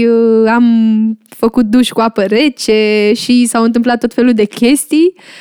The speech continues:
Și, uh, da, am făcut vlog despre acea zi de filmare pentru că am zis că merită să o împărtășesc, uh, cu toți oamenii și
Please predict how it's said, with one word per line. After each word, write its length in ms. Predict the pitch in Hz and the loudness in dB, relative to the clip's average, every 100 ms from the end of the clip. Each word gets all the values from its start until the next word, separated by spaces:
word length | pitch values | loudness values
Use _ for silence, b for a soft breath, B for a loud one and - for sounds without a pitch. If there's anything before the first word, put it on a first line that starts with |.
| B B | B B
Și, 640 | B - - - 285 277 277 277 | B -10 -6 -2 0 2 2 0
uh, 20 | |
da, 180 | 262 226 | 0 -2
am 80 | 208 | -2
făcut 240 | 226 240 240 | -4 -4 -2
vlog 300 | 233 226 226 | 0 0 0
despre 260 | 214 - | -4 -4
acea 220 | 208 226 | -4 -2
zi 140 | 214 214 | -2 -2
de 100 | 202 | -4
filmare 420 | - 233 247 247 | -2 0 0 0
pentru 300 | 233 233 240 | -2 -2 -2
că 120 | - | -2
am 100 | 233 | 0
zis 180 | 226 220 | 0 -2
că 160 | - 226 | 0 2
merită 400 | 233 233 226 214 | 2 2 0 -2
să 120 | - | -2
o 20 | |
împărtășesc, 680 | 208 202 208 220 233 220 - - | -2 -2 -2 -2 -2 -4 -6 -8
uh, 260 | 208 208 233 _ _ - | -8 -8 -12 _ _ -6
cu 260 | 226 220 _ _ _ | -4 -4 _ _ _
toți 280 | 226 220 214 | -4 -2 -2
oamenii 360 | 208 262 294 | -2 0 -2
și 140 | 302 | -4